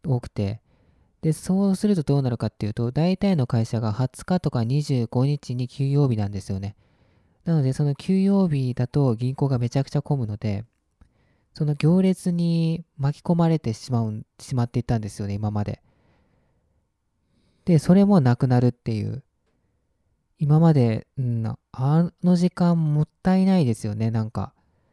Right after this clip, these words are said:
うん、というよりも、こうネットバンキングにしちゃえば、あんな形でもう並ぶ必要ないのに、まあ、並んでしまっていたっていうのが、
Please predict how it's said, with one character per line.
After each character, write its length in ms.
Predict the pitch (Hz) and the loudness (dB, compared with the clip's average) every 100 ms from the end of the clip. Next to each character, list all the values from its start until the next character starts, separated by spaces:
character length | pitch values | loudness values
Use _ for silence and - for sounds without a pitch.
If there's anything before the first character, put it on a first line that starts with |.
| _ _ _ _ _ - | _ _ _ _ _ -10
う 40 | 123 | -6
ん、 160 | 110 | -4
と 100 | 135 | 0
い 140 | 170 175 | 4 6
う 20 | |
よ 140 | 175 | 6
り 100 | 135 | 4
も、 380 | 113 107 101 107 _ _ _ | 2 0 0 -4 _ _ _
こ 100 | 139 | -2
う 20 | |
ネ 100 | 131 | -2
ッ 60 | 147 | 2
ト 140 | 180 | 4
バ 120 | 190 | 4
ン 80 | 190 | 2
キ 160 | - 147 | 0 -2
ン 60 | |
グ 60 | 135 | -2
に 120 | 127 | -2
し 120 | - | -4
ち 100 | - | 0
ゃ 80 | 156 | 2
え 80 | 143 | 2
ば、 420 | 143 143 123 - _ _ _ _ _ | 4 4 2 -2 _ _ _ _ _
あ 120 | - 139 | -4 -2
ん 140 | 156 | 2
な 140 | 160 | 2
形 340 | 156 156 151 151 | 2 2 0 0
で 220 | 139 139 | 2 2
も 160 | 135 123 | 2 2
う 20 | |
並 400 | 117 135 147 151 | 2 2 2 4
ぶ 140 | 147 | 2
必 240 | 143 - 147 | 0 -2 2
要 180 | 139 | 2
な 200 | 127 147 | 2 2
い 120 | 151 120 | 2 0
の 120 | 107 | -2
に、 360 | 117 110 104 - _ _ - | -2 -2 -4 -10 _ _ -6
ま 80 | 117 | 0
あ、 20 | |
並 240 | 113 127 | 2 4
ん 20 | 127 | 4
で 80 | |
し 140 | 123 127 | 2 2
ま 120 | 123 | 0
っ 40 | |
て 160 | - 120 | 0 -2
い 60 | - | -2
た 100 | 120 | -2
っ 20 | |
て 160 | - | -2
い 40 | 107 | -4
う 20 | |
の 80 | 104 | -4
が、 180 | 101 | -6